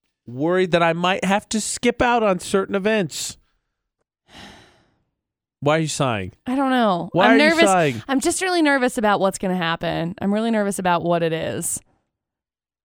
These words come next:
Speaker 1: <laughs> I am still planning on going,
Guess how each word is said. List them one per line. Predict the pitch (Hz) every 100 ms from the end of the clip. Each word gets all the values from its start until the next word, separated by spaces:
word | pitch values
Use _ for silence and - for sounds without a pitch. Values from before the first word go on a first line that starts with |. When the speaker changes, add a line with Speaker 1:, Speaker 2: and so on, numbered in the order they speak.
| -
Speaker 1:
<laughs> | 143 - _ _ _ _ _ _ _ _ _
I | 147 202
am | 202
still | - - 240 240
planning | 262 226 220 208
on | 202
going, | 190 196 185 170 165